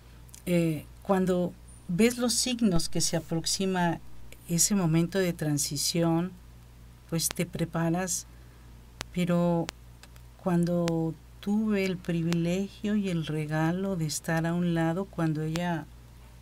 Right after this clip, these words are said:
deja el cuerpo, se, se va a la luz, es algo ma-, fue algo maravilloso.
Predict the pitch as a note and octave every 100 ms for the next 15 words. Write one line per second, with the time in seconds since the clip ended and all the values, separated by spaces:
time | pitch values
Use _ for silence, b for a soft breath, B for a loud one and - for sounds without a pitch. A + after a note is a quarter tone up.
0 | - E3+ F3 - F#3+ F3+ F3 E3 D#3+ E3+
1 | F3 F3 - D#3 C#3+ - b b b b
2 | - - E3 F3 F#3+ F3+ E3 D3+ - -
3 | - b b b b b b - - F3
4 | - F#3 F#3 G3 F3+ - F#3+ F#3 F3+ F3+
5 | A3+ G#3+ A3+ A#3 G#3 G3+ F#3+ F3+ F#3 F3+
6 | G3+ G3+ G#3 G#3+ A3